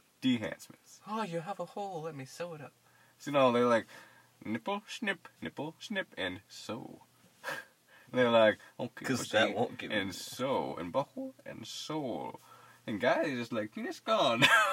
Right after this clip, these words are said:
Speaker 1: <laughs> It's a lot more painful <laughs> when I think about it. <laughs> This is the
Speaker 2: Now
Speaker 1: intent.
Speaker 2: you're just
Speaker 1: Snip.
Speaker 2: sack.
Speaker 1: <laughs> And sack gone too. <laughs>
Speaker 2: <laughs>
Speaker 1: Why did you do it all at once? <laughs> Why did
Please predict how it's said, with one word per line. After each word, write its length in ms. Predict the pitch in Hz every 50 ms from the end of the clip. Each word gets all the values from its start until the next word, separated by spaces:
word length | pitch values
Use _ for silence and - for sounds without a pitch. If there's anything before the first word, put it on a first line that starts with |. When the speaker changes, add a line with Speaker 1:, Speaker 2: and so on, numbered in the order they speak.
| 523 - -
Speaker 1:
<laughs> 0 | - - - - - - 214 240 - - 214 - - 185 170 - - - - - - - - -
It's 720 | 185 175 - - - - - - - - - - 147 -
a 20 | 226
lot 160 | 214 202 -
more 100 | 170 156
painful 340 | - 175 156 156 143 117 -
<laughs> 520 | 240 226 - - - - - 175 - 156
when 120 | 165 147 156 -
I 80 | 165 147
think 220 | 135 151 139 135 -
about 180 | - 110 101
it. 160 | 104 - - - - - 226 -
<laughs> 200 | - - - -
This 200 | 170 156 156 175
is 140 | 160 147 135
the 320 | - 139 143 - - 175
Speaker 2:
Now 240 | 143 160 175 180 202
Speaker 1:
intent. 180 | 208 170 131 131
Speaker 2:
you're 120 | 156 151
just 280 | 139 147 131 123 110 107
Speaker 1:
Snip. 140 | 104 - - - - - - -
Speaker 2:
sack. 680 | - - - - - - - - - _ - - - - - - - - - - - - - - -
Speaker 1:
<laughs> 120 | 156 131 - _ - - - - -
And 200 | 123 135 175 165
sack 240 | - 185 180 - -
gone 300 | - 143 - - 175 160
too. 100 | - 151
<laughs> 120 | - 160 160 170 - - - -
Speaker 2:
<laughs> 160 | - - -
Speaker 1:
Why 640 | - 214 - 202 208 226 202 247 208 247 247 269 359
did 40 | 415
you 180 | 415 427 440 415
do 100 | 415 403
it 100 | 403 403 403
all 80 | - - -
at 60 | 359 359
once? 480 | 359 370 359 285 175 156 - - - - -
<laughs> 360 | - - - - - - -
Why 80 | - 165
did 240 | - 427 427 427 -